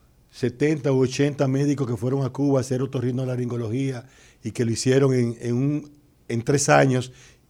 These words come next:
con menores competencias que los que están aquí, todavía el messi este año está dando becas para Cuba a tres años.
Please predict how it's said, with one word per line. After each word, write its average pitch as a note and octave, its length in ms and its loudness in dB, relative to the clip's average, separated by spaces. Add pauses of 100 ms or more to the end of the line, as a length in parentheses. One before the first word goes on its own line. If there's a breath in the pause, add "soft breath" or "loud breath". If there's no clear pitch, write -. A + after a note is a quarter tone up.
con C#3+ 220 4
menores C#3+ 360 4
competencias C#3+ 600 -2
que - 80 -4
los B2+ 120 -2
que B2 80 -8
están C#3 240 -2
aquí, A#2 320 -6 (640)
todavía D#3 360 6
el E3+ 60 4
messi E3 280 2
este D3+ 200 -2
año D3 160 -2
está C#3 160 -4
dando C3 220 -2
becas B2+ 240 -4
para A2 200 -6
Cuba D3 280 -4
a C#3 40 -8
tres B2 240 -8
años. C#3+ 380 -12